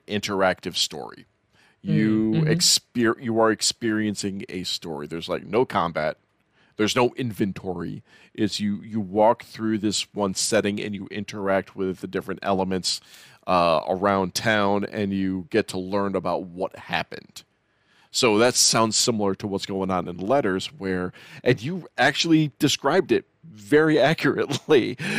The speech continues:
Speaker 1: You have these, like, two sets of correspondence, and you see your little avatar grab, like, a word or a concept and bring it over to the other one to complete the puzzle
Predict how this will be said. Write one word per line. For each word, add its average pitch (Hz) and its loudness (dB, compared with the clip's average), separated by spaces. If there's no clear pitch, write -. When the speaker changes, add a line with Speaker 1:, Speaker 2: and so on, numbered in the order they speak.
Speaker 1:
You 151 8
have 147 4
these, 139 2
like, 117 2
two 147 -4
sets - -2
of 123 -2
correspondence, 113 -4
and 113 2
you 113 -6
see 127 0
your 117 2
little 107 0
avatar 110 2
grab, 104 4
like, 104 -2
a 120 4
word 107 2
or 101 0
a 95 -2
concept 113 2
and 101 -6
bring 101 -6
it 107 -2
over 104 -4
to - -16
the 101 -6
other 104 0
one 95 -2
to 104 -10
complete 104 -6
the - -2
puzzle 101 2